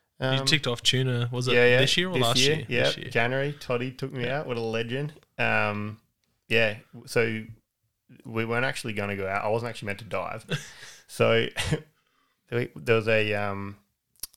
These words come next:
Speaker 2: state titles was on, um, and I was just gonna sort of help out 'cause I've do-, dove a few comps. I, I,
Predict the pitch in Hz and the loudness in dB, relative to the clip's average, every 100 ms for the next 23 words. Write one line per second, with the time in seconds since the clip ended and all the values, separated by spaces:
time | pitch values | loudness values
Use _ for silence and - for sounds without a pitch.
0 | _ - - 123 117 - 101 110 104 104 | _ -14 0 2 2 -2 0 0 -2 -6
1 | 98 95 - - _ _ 110 101 104 - | -8 -10 -16 -20 _ _ -6 -6 -8 -12
2 | - _ _ _ 117 110 107 110 107 98 | -16 _ _ _ -8 -6 -6 -8 -8 -8
3 | - 101 95 101 95 107 98 - - 110 | -4 -4 -2 -4 -4 -4 -4 -6 -10 -10
4 | 101 _ - - - - _ _ - 127 | -10 _ -20 -20 -20 -20 _ _ -8 4
5 | 135 - 127 127 156 143 107 - 113 147 | 4 4 -2 -2 -2 -4 -6 -4 -6 -6
6 | - - _ _ 110 101 - - 98 | -12 -18 _ _ -10 -10 -12 -12 -12